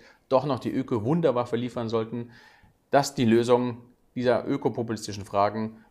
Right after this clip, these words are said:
ohne Einschnitte für die Bevölkerung zustande kommen werden. Das wird aber leider nicht passieren, denn Mutter Natur lässt das nicht zu. So viel für diese Woche.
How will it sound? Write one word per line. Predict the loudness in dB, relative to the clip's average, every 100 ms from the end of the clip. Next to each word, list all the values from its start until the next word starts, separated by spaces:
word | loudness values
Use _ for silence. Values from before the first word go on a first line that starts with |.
| _
ohne | 2 4 4
Einschnitte | 2 0 -4 -4
für |
die | -4
Bevölkerung | -4 -2 -2 0 -2 -2
zustande | -4 -2 -2
kommen | -2 -4
werden. | -4 -6 -8 -20 _ _ _ -20 _
Das | -6 -4
wird | -4 -4
aber | -4
leider | -4 -8
nicht | -10
passieren, | -12 -8 -6 -6 -10 _ _ _ -4
denn | -4 -4 -10 _ _ -10
Mutter | -10 -10
Natur | -12 -6 -6 -6 -12 _ -20
lässt | -18
das | -18 -18
nicht | -18
zu. | -20 -20 _ _ _ _ _ _ _ _ _ -20 -20 _ _ 0
So | 2
viel | 4 2
für | 0
diese | 2 6
Woche. | 6 6 2